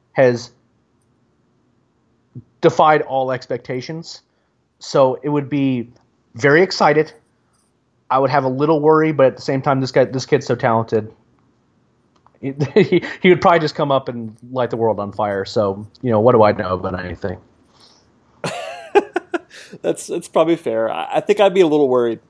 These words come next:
Speaker 2: uh, myself.
Speaker 1: Um, I, I, I, you know, I've, I've written an article about that they've really kind of banked on how they promoted guys this year, that they've really banked on twenty eighteen because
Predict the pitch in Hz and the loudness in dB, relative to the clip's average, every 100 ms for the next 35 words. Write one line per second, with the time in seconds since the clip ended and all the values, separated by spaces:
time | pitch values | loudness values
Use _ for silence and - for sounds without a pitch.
0 | - 120 110 - - 117 - 110 131 151 | -6 -2 -2 -6 -12 -10 -4 0 2 2
1 | 147 - _ - 139 147 165 156 175 170 | 0 0 _ -6 -2 2 2 2 2 0
2 | 165 180 180 180 - 180 233 202 175 165 | 2 2 2 -2 -6 -2 0 2 4 4
3 | 170 156 147 139 - _ _ _ 135 139 | 2 2 4 2 -2 _ _ _ -6 -6
4 | 123 139 123 147 139 147 131 113 107 131 | -2 -4 0 2 2 2 0 0 0 0
5 | 127 123 120 110 - - - 151 156 143 | 0 -2 -2 -4 -8 -20 -2 2 4 4
6 | 147 135 120 131 135 131 127 135 131 - | 0 0 0 2 4 4 2 -2 -6 -2
7 | 139 131 123 120 110 - 123 110 123 143 | 0 0 2 0 0 -2 -2 -2 2 4
8 | 143 135 135 131 127 123 123 135 127 120 | 6 4 4 2 2 -2 0 -2 0 -2
9 | 120 135 135 127 131 117 117 | -2 -2 0 0 2 2 0